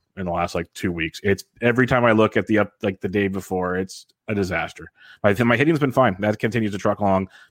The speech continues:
Pitching's been just horrific the last few weeks. Don't know what to do there. So that's just pray. I just pray, basically, is what I do now.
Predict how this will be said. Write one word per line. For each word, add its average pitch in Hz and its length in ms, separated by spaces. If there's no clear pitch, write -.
Pitching's 95 260
been 90 160
just 87 220
horrific 98 560
the 92 100
last 90 240
few 87 140
weeks. 98 240
Don't 120 120
know 117 80
what 101 140
to 92 60
do 90 120
there. 80 320
So - 180
that's 92 240
just - 320
pray. 90 300
I 107 80
just 101 180
pray, 87 240
basically, 92 420
is 87 80
what 90 120
I - 20
do 90 140
now. 87 240